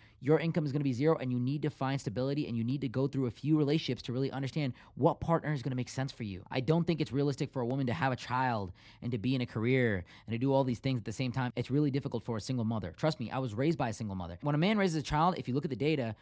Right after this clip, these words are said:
the incarceration rate, the rate of child pregnancy, the rate of violent crime, the rate of dropping out of school, the rate of bad grades, all that stuff is equivalent to a two-parent household. But when it's just a woman, it's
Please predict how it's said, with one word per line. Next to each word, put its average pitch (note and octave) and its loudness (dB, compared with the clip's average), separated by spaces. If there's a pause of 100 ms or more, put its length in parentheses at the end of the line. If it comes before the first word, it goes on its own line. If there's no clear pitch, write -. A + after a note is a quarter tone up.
(160)
the A2 -4
incarceration D#3 4
rate, D#3+ 6 (220)
the A#2 -4
rate C3 -2
of B2 -6
child A#2+ -4
pregnancy, E3 2 (200)
the A#2 -4
rate C3 0
of A#2 0
violent A#2+ 0
crime, E3 4 (220)
the A2+ -6
rate C3 0
of A#2+ -4
dropping C3 -2
out A2+ -4
of A2 -6
school, E3+ 6 (100)
the A2+ -6
rate B2+ 0
of A#2 -4
bad B2 -2
grades, F3 2
all E3 4
that E3+ 0
stuff E3+ 0
is B2 -2
equivalent G3+ 2
to C3+ -2
a B2+ -2
two-parent B2+ -4
household. A#2+ -4 (400)
But B2+ -4
when C3+ -2
it's B2+ -6
just F#3 0
a G3+ 2
woman, F3+ 6 (600)
it's - -2